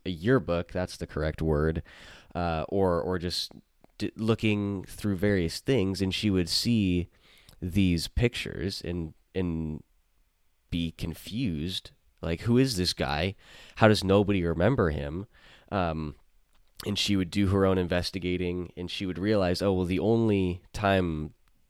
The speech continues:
that I know I've met this guy is in that coffee shop, and when I had that really weird interaction with him where he started crying after ordering a cup of coffee." Um, and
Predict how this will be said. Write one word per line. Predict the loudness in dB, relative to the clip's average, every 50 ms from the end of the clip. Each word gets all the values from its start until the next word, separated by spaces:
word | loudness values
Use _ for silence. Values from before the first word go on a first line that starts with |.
| _
that | -8 -8 -6 -4
I | 0 0 2 2
know | 2 2 0 0 0 -2 -2 -4
I've | -4 -4 -4 -4 -4 -6 -12 -18 -20 -20 _ _ -10
met | -4 -2 -2 -2 -2 -2
this | -4 -4 -4
guy | -4 -6 -8 -6 -6 -6 -6 -6 -6
is | -6 -6 -6 -6 -8 -12 -14 -18 _ _ _
in | -12 -10 -8
that | -8 -8 -8
coffee | -6 -2 -2 -2 -2 -2
shop, | -4 -4 -4 -4 -4 -6
and | -8 -6
when | -4 -4
I | -2
had | -2 -2 -2
that | -2 -4 -2
really | -2 0 0 2 2 2
weird | 0 0 0 2 2 0 0 0
interaction | 0 0 0 2 2 2 0 0 -2 -4 -4 -4
with | -4 -4 -4
him | -6 -6 -6 -8 -10 -12 -16 -20 -20 -20 -8 -4
where | -4 -4
he | -2 -4 -6
started | -4 -2 0 0 0 -2
crying | 0 2 4 4 6 4 4 2 2 0 -2 -2
after | -4 -4 -6 -4 -4 -4
ordering | -2 -2 0 0 2 0 0 0
a | -2
cup | -4 -6 -6 -6
of | -6
coffee." | -4 -2 -2 -2 -2 -4 -8 -12 -16 -18 -20 _ _ _ _ -20 -20 -20 -20 -20 -20 _ _ -4
Um, | -2 -2 -2 -2 -4 -6 -8 -10 -14 _ _ _ _ _ _ _ _ _ _ _ _ _ _ _ _ _ -10 -6
and | -4 -4 -2 -2 -4 -4 -6